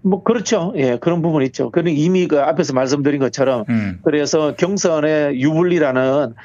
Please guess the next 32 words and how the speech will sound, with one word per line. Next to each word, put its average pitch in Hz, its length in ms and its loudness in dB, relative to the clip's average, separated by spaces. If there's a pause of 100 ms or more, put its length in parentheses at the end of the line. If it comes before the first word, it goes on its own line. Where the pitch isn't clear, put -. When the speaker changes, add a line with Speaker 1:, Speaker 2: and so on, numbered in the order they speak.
(120)
Speaker 1:
정치적 156 420 -2
측면 139 260 0
하나는 135 320 0
제거가 139 380 0
되었기 143 260 0
때문에 117 440 0
Speaker 2:
네. 95 360 -2
Speaker 1:
저는 135 240 0
통합에 147 280 0
별로 131 260 0
어려움이 147 240 0
없을 117 240 0
거다 117 260 0
이런 131 160 0
생각이 120 260 0
들고요. 113 360 0 (100)
Speaker 2:
음. 104 240 -2
Speaker 1:
일부 214 760 2
저 143 160 0
중진들, 135 460 0
예를 151 140 2
들자면 127 200 -2
이상민 165 380 0
선대위원장이, 139 840 0 (120)
Speaker 2:
음. 87 360 -4
Speaker 1:
어, 113 440 2
반대한다는 139 1000 0
의사를 131 260 0
밝혔는데요. 117 640 -2 (160)
Speaker 2:
네. 87 240 -6
Speaker 1:
오보고 165 720 0
월권입니다. 143 680 -2